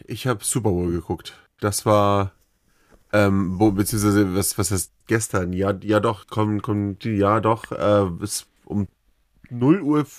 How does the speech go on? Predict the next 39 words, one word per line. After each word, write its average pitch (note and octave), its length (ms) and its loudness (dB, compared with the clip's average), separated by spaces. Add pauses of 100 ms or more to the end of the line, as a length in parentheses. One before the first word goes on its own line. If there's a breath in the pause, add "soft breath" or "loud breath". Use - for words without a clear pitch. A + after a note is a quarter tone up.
(180)
dreißig C3+ 420 0
ging's C3+ 240 -4
los. C#3 360 -6 (720 loud breath)
Ähm, C3+ 380 2 (520 soft breath)
ist - 180 0
für C#3 120 4
mich C#3+ 180 4
immer A2+ 220 2
einmal A2 320 2
im, G2 340 0
im F#2+ 140 0
Jahr G2+ 260 4
so F#2 160 0
ein, F2+ 240 -2
so, E2+ 360 -4 (220)
ich, - 280 -10
ich - 180 -12
mag G2+ 260 0
ja B2 60 0
auch F#2+ 160 -2
Football G#2 520 -4 (500 soft breath)
und - 100 -4
ist G2 180 0
dann F2 100 2
immer E2+ 160 0
so F2 100 -2
ein E2+ 60 -4
bisschen F2 200 -4
das F2 260 -4
Highlight. A2 380 0 (440 loud breath)
War G2 100 2
jetzt G2+ 180 0
gestern A2+ 360 0
nicht G#2+ 140 -2
unbedingt A#2 420 2
das G#2 160 -4
große G#2 360 0
Highlight-Spiel, C#3 1120 0
aber, G#2+ 680 2